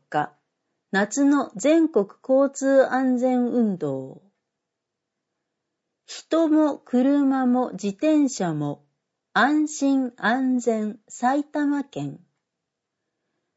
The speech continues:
夏の開放感から起こる交通事故を防止するため、交通安全について考え、交通ルールの遵守と正しい交通マナーの実践を習慣づけましょう。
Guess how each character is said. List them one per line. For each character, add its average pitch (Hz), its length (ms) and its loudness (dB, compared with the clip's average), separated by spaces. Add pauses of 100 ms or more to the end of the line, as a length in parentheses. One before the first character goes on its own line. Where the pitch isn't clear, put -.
(140)
夏 208 340 -2
の 339 160 2
開 330 300 0
放 330 260 0
感 190 320 -4
か 147 160 -8
ら 147 140 -4
起 143 80 -6
こ 156 180 -2
る 143 180 -4
交 285 300 0
通 294 300 -2
事 262 140 -4
故 165 280 0
を 131 60 -4
防 175 240 -2
止 175 160 -12
す 165 200 -12
る 156 80 -12
た 160 200 -10
め、 160 260 -10 (420)
交 349 300 2
通 339 360 0
安 320 260 4
全 190 280 -2
に 151 140 -6
つ - 180 -4
い 185 140 0
て - 240 -4
考 247 420 0 (120)
え、 151 240 -6 (440)
交 320 240 2
通 320 340 0
ル 302 200 4
ー 247 40 2
ル 202 140 0
の 165 140 -2
遵 202 340 -2
守 160 160 -12
と 143 300 -6 (160)
正 294 340 0
し 330 200 0
い - 100 -4
交 277 260 0
通 277 280 0
マ 262 200 0
ナ 208 200 -2
ー - 20 -4
の 147 160 -4
実 151 480 -6
践 247 240 0
を 226 160 -2
習 247 280 -2
慣 277 320 -2
づ 254 140 -2
け 247 140 -2
ま 233 160 -2
し 233 160 -6
ょ 156 300 -4
う。 - 40 -20